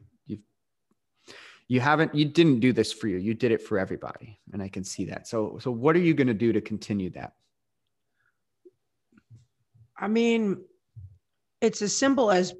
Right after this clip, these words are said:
Speaker 2: planning similar things. Um, already have a tried and true nutrition challenge in the works. Have, I have a date set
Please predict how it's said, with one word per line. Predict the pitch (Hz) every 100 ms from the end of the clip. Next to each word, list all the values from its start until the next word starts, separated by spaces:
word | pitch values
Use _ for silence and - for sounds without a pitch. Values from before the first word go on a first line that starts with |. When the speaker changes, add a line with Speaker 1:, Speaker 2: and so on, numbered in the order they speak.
| -
Speaker 2:
planning | 202 196 190 185 170 160 -
similar | - - 190 170 170
things. | 151 160 156 147 151 - - _ _ _ _ _ _ _ _ _ - _ _ _ _ -
Um, | 180 - 147 151 147 143 _ _ _ _ _
already | 185 196 190 185
have | 180 165 160 - -
a | 175 160 156 156 151 - -
tried | 185 160
and | 165
true | 170 170
nutrition | 165 - 170 165 160
challenge | 175 156 165 151
in | 160
the |
works. | 151 160 151 - - - _ -
Have, | 165 127 -
I |
have | 165 147
a |
date | 135 156 147 -
set | - 151